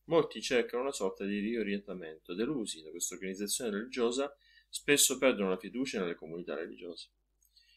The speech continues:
Inoltre ci sono tante domande su argomenti biblici, sulla necessità di poter parlare con qualcuno di questi argomenti,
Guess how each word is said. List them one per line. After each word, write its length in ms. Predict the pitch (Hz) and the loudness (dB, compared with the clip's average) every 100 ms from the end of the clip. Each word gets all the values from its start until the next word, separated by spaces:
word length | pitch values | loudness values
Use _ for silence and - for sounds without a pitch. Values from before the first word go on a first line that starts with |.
| _ | _
Inoltre 280 | 143 156 135 | 4 4 4
ci 80 | 139 | 4
sono 180 | 131 | 2
tante 280 | 117 160 143 | 4 2 4
domande 420 | 113 117 95 82 | 2 4 4 0
su 100 | 85 | -4
argomenti 400 | 85 90 104 - | -4 0 -2 -2
biblici, 480 | 90 117 113 78 - | -6 -4 -2 -4 -8
sulla 240 | - 98 101 | -6 -2 0
necessità 520 | 98 101 - - 117 | 0 -2 -4 0 -2
di 120 | 90 | -2
poter 320 | - - 90 | -6 -6 -6
parlare 400 | - 87 117 95 | -6 0 2 2
con 180 | - 78 | 0 -12
qualcuno 640 | - 85 - 190 110 71 - _ | -14 -16 -4 -2 -2 -4 -10 _
di 80 | - | -10
questi 220 | - 80 | -8 -8
argomenti, 600 | - 78 78 - _ | -10 -12 -12 -14 _